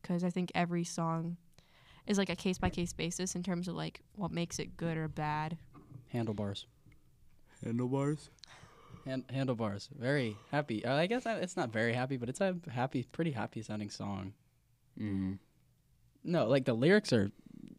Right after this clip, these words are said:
Speaker 2: terrible. I mean, if you actually listen, but, like, the beat is, it's very upbeat
Speaker 1: Yeah.
Speaker 2: until the end.
Speaker 1: Oh,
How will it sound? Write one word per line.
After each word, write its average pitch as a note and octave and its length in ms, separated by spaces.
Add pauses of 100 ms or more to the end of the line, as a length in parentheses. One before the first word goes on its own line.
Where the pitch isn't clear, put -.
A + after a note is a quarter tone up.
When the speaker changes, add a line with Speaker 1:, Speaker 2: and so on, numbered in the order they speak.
Speaker 2:
terrible. C3 580 (100)
I D3 100
mean, C#3+ 180
if C#3 100
you C3+ 160
actually D3 320
listen, A#2+ 460
but, A2 240
like, C3+ 160
the B2+ 100
beat B2 400
is, A2+ 280 (100)
it's - 120
very D3+ 220
upbeat A#2+ 480 (760)
Speaker 1:
Yeah. G3 240 (720)
Speaker 2:
until C3+ 240
the G#2+ 140
end. G#2 220 (1040)
Speaker 1:
Oh, G3 100